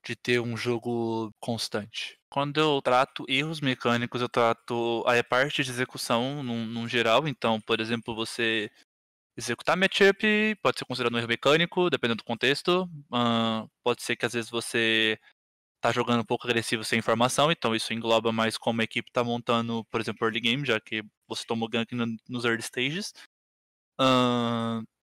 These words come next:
mas eu acho que é um pouco de mecânica, um pouco que a gente não, a gente tá um pouco desincronizado, então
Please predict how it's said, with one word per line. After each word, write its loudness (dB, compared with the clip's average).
mas 4
eu 4
acho 2
que -4
é 2
um -4
pouco -4
de -16
mecânica, -4
um -2
pouco -4
que -6
a -4
gente -8
não, -6
a -14
gente -10
tá 2
um -2
pouco -4
desincronizado, 0
então 0